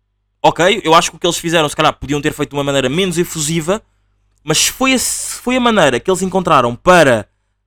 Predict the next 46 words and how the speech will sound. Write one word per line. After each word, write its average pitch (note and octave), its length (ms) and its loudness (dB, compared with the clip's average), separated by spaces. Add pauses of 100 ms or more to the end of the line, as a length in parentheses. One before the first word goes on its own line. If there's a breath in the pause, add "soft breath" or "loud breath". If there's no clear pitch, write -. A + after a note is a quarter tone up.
(280)
homenagear F3+ 800 2 (200)
a C#3+ 100 2
morte F3+ 380 4
de F3 80 2
alguém, E3 540 2 (320)
quem A3+ 160 2
sou G#3 360 2
eu D#3 280 2 (720)
para E3+ 240 4
agarrar E3 340 2
no E3 100 -2
meu F#3 120 -2
telefone F3 360 0
e - 20 -4
escrever, D#3+ 360 -2
"Parece E3+ 320 -2
que - 60 -18
o D3+ 40 -18
covid, D3+ 340 -10 (160)
o - 80 -20
covid C#3+ 320 -4
acabou"? A#2 340 -8 (320)
Imaginem, A3 360 -2
claro G#3+ 240 2
que - 40 -8
eu G#3+ 60 0
tenho G3+ 160 -2
a - 20 -2
liberdade F#3+ 280 0
de - 60 -8
expressão, - 300 -4
claro F3 240 0
que - 80 -14
nos F3 60 -8
foi F3 140 -2
dada E3 160 2
a - 20 2
liberdade D3+ 340 0
de - 40 -20
expressão D3+ 220 -4
para C#3+ 160 -4
cada A#2 220 -4
pessoa D3 200 -8
escrever D3+ 280 -6
o D3+ 60 -4
que - 160 -20